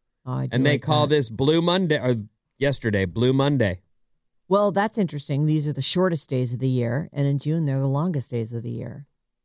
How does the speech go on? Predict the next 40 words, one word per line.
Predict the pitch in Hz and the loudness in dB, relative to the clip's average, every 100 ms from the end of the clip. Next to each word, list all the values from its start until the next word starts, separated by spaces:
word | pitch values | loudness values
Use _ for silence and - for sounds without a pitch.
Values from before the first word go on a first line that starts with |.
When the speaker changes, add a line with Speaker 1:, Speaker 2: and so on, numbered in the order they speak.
| _ _ _ _ _ _ _ 95 | _ _ _ _ _ _ _ -10
Speaker 2:
Mm. | 135 143 - _ _ _ _ - | -8 -8 -12 _ _ _ _ -6
Speaker 1:
Maybe | 139 127 | -4 -4
that | 123 143 | -4 -4
has | 135 | -6
something | - - 123 | -10 -20 -20
to | |
do | - - | -20 -20
with | - | -20
it. | _ _ _ | _ _ _
Speaker 2:
Probably. | - 90 85 82 87 80 80 _ _ _ _ _ _ _ _ _ _ _ _ _ _ | -8 -8 -6 -8 -8 -10 -14 _ _ _ _ _ _ _ _ _ _ _ _ _ _
Speaker 1:
I | 135 | -6
do | 147 | -2
like | 139 131 | -2 -4
sun. | - 139 120 | -4 -4 -2
Yesterday, | 127 139 151 139 | 0 -2 -2 -2
the | 120 | -2
sun | 123 123 | -4 -4
was | 131 | -2
out. | 135 131 - _ _ _ _ _ _ _ | -2 -4 -6 _ _ _ _ _ _ _
Like, | - - | -20 -16
I'm | 127 | -14
going, | 120 110 107 117 | -10 -10 -10 -14
I | 127 - | -16 -10
got | 117 | -8
up | 117 _ _ | -8 _ _
between | - 131 | -8 -6
football | 117 120 117 120 | -6 -8 -8 -6
games | 120 120 120 | -4 -6 -6
and | 120 | -8
went, | 107 113 | -8 -6
"I'm | 135 | -6
gonna | 123 120 127 _ | -8 -12 -18 _
let | 131 | -20
the | 120 | -20
sun | - 127 127 | -18 -16 -14
hit | 123 - | -14 -12
me." | 127 - _ _ - | -14 -14 _ _ -4
Speaker 2:
It | 110 - | -4 -2
was | 101 90 | -2 0
an, | 90 90 | -2 -4